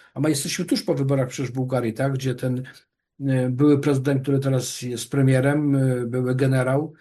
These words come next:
e, po raz pierwszy w historii Bułgarii, no, ma taką sytuację, że ma sam większość ze swoim ugrupowaniem, czyli ile Bułgarzy musieli przejść przez lata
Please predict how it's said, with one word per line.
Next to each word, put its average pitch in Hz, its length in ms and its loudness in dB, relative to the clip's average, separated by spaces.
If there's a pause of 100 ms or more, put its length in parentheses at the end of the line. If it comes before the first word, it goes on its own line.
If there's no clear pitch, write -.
(280)
e, 131 720 -2
po 160 100 -6
raz 139 120 -4
pierwszy 160 280 2
w 135 60 -6
historii 147 320 -2
Bułgarii, 160 460 2
no, 127 120 -4
ma 120 100 -6
taką 135 260 -6
sytuację, 131 420 -2
że 123 120 0
ma 127 160 0 (220)
sam 160 320 2
większość 139 480 0
ze 120 80 -10
swoim 139 320 0
ugrupowaniem, 131 680 0
czyli 139 440 0 (260)
ile 190 220 2
Bułgarzy 175 480 2
musieli 160 320 -4
przejść - 760 -4 (440)
przez 139 300 -2
lata 147 580 -2